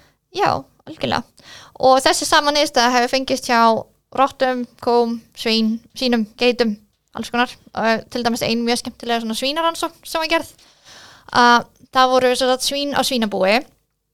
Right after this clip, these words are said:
og þau fengu alltaf bara að borða tvisvar á dag í fóðudalla og þú veist, ég held að vita allir hvernig svín hafa það í svona ræktun,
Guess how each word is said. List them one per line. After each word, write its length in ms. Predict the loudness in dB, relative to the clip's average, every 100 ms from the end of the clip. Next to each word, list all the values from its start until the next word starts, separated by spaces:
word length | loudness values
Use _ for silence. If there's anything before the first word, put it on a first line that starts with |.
| _ _ _ -20 -4
og 360 | 4 6 4 2
þau 160 | 0 0 0
fengu 280 | -2 0 -2
alltaf 180 | -2
bara 120 | -4 -2
að 60 |
borða 180 | 0 0
tvisvar 320 | 0 -4 -6
á 20 | 0
dag 340 | 4 4 0
í 120 | -12
fóðudalla 600 | -6 -2 0 0 2 0 0 -6 -20
og 340 | -8 -4 -4 -4
þú 100 | -6
veist, 200 | -8 -10
ég 80 | -8
held 160 | -4
að 80 | -4
vita 160 | -2 -4
allir 220 | -4 -8
hvernig 340 | -10 -8 -6 -6
svín 200 | -6 -6
hafa 240 | -6 -6
það 240 | -6 -8
í 40 | -10
svona 260 | -8 -8 -10 _ _ _ _ _ _ _ _
ræktun, 380 | -6 -2 -4